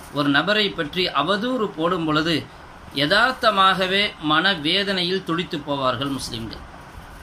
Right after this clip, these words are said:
இந்த ஒரு மனவேதனை ஏற்படும் என்று தெரிந்து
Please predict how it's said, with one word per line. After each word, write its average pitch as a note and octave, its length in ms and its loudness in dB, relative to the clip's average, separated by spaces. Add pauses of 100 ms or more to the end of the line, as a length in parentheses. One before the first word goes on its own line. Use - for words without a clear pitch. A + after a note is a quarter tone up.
(480)
இந்த G#3 640 4 (480)
ஒரு G3 160 2
மனவேதனை G#3+ 840 2
ஏற்படும் A3+ 500 2
என்று G3 300 -2
தெரிந்து F3+ 580 0